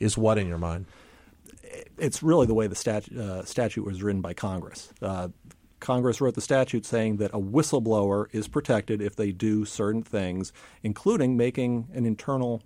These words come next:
Speaker 2: report. However, the term whistleblower was defined as someone who reports to the Securities and Exchange Commission.
Speaker 1: Right.
Speaker 2: So if you read it, those two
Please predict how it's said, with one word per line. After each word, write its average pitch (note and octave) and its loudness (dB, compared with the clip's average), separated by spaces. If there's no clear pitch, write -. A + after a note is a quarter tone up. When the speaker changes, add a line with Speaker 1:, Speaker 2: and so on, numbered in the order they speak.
Speaker 2:
report. A#2 2
However, B2+ 2
the - -4
term B2+ 2
whistleblower A#2+ 4
was A2 -4
defined A#2+ 2
as A2+ 2
someone A#2+ 2
who A#2 2
reports A#2 0
to B2 0
the A2+ 0
Securities A#2+ 0
and A2+ 2
Exchange B2 0
Commission. - -8
Speaker 1:
Right. F#2 2
Speaker 2:
So A#2+ 4
if A2+ 4
you A#2+ 2
read D#3+ 4
it, - 0
those C#3 4
two F#3+ -2